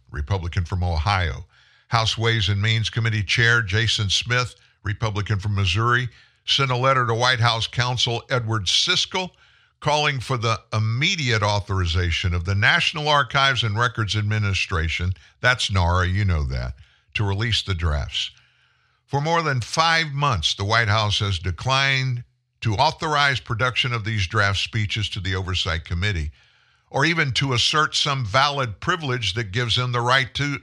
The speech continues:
not show them. A delay like this in processing a discrete and limited category of documents, it's unacceptable, and it appears to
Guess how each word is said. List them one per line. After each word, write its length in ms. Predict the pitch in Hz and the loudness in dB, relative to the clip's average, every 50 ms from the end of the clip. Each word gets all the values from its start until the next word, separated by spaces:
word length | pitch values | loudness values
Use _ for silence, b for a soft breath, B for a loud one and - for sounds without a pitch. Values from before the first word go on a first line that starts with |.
| _ - 135 | _ -10 -2
not 220 | 151 190 214 190 - _ _ _ _ _ _ _ _ _ - | -2 0 0 -2 -6 _ _ _ _ _ _ _ _ _ -8
show 300 | - - - 123 107 90 | -4 -2 0 0 0 -2
them. 200 | 76 67 64 - - _ _ _ _ _ _ _ _ _ _ _ _ _ _ _ _ _ _ _ _ _ _ _ _ _ _ _ _ _ _ - | -2 -4 -6 -8 -10 _ _ _ _ _ _ _ _ _ _ _ _ _ _ _ _ _ _ _ _ _ _ _ _ _ _ _ _ _ _ -2
A 80 | - 120 | -2 0
delay 400 | 110 101 123 127 143 160 175 170 | 0 0 0 2 2 2 2 2
like 300 | 156 151 147 143 113 - | 4 2 2 2 0 -2
this 240 | 156 151 139 - - | -2 0 0 0 0
in 160 | 139 127 107 | -2 -4 -4
processing 880 | - 143 147 147 143 117 - - 143 135 127 - - 147 143 147 147 - _ _ _ _ _ _ _ _ _ - | 0 2 2 2 2 2 0 2 2 2 2 0 -2 -2 -4 -6 -10 -14 _ _ _ _ _ _ _ _ _ -6
a 80 | 113 110 | -6 -4
discrete 720 | 95 107 107 104 - - - - 160 165 170 175 170 151 | -2 0 0 0 0 0 -4 -4 -4 -2 0 0 0 0
and 140 | 143 127 120 | 0 0 0
limited 480 | 123 139 147 147 139 131 123 104 - | -2 -2 -2 -2 -2 -4 -4 -6 -8
category 640 | - - 151 156 147 143 143 131 135 135 131 135 127 | -6 0 2 2 2 2 -2 -2 -2 0 0 2 2
of 160 | 113 107 98 | 0 -2 0
documents, 640 | 90 127 123 131 120 - 127 123 127 120 - - - B B B B B B | 0 0 0 0 -2 -4 -4 -4 -4 0 0 -2 -2 B B B B B B
it's 260 | - 104 - - - - - | -8 -6 -4 -4 -6 -6 -2
unacceptable, 880 | - 165 190 208 180 - - - - 107 80 - - - - - 78 80 - _ _ _ _ _ _ _ _ _ _ _ - | -2 0 0 0 0 0 0 0 0 -2 -2 -4 -8 -16 -16 -16 -16 -18 -18 _ _ _ _ _ _ _ _ _ _ _ -2
and 120 | 110 113 | 0 0
it 120 | 113 110 110 | 0 0 -2
appears 560 | 104 - 123 135 139 139 135 123 107 - - | -4 -2 -2 0 0 0 0 0 -2 -2 -2
to 240 | - 117 107 101 | -4 -4 -4 -4